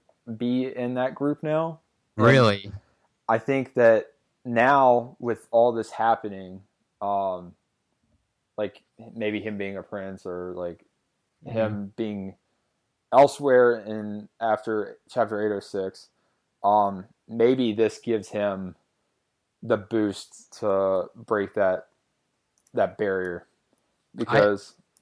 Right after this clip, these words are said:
Speaker 2: Yeah.
Speaker 1: um, like, yeah, he was weak from,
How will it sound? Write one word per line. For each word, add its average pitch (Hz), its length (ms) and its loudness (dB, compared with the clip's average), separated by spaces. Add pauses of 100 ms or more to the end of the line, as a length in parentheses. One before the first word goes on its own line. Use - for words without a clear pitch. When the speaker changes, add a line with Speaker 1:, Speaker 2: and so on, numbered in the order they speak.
(160)
Speaker 2:
Yeah. 113 100 4 (240)
Speaker 1:
um, 90 220 -10 (1300)
like, 127 180 0
yeah, 175 220 10
he 214 140 -2
was 196 180 4
weak 123 340 -2
from, 113 600 0